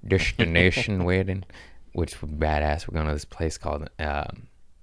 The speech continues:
Valle de Bravo in Mexico. It's just this gorgeous little town. I went there to visit my fam. And, uh,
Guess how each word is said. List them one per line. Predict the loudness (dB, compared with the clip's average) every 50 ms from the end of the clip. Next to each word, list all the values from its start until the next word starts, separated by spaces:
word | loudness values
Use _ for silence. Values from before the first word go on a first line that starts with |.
| -20 -20 -20 -20 -20 -20 _ -12 -10 -10 -10 -10 -14 -20 -20 _ -20 -12 -2
Valle | 0 2 4 6 6 6
de | 4 4
Bravo | 4 4 6 6 6 6 4 2 2 0
in | 0 -2
Mexico. | -4 -4 -6 -8 -10 -6 -4 -2 -2
It's | -2 -2 -6
just | -8 -10 -10 -12
this | -12 -12
gorgeous | -8 -6 -4 -4 -2 -4 -6 -8 -8 -8
little | -8 -8 -8
town. | -8 -6 -6 -4 -4 -4 -4
I | -4
went | -4 -4 -6 -4 -4
there | -4 -4 -4 -4 -6
to | -8 -6
visit | -6 -6 -4 -4 -4
my | -6 -6
fam. | -6 -6 -4 -4 -2 -2 -4 -6 -8 -12 -20 -20 -20 -20 -20 -20 -20 -20 -20 -20 -20 -20 -20 -20 -14 -8
And, | -4 -2 0 0 0 -2 0
uh, | 0 0 0 0 -2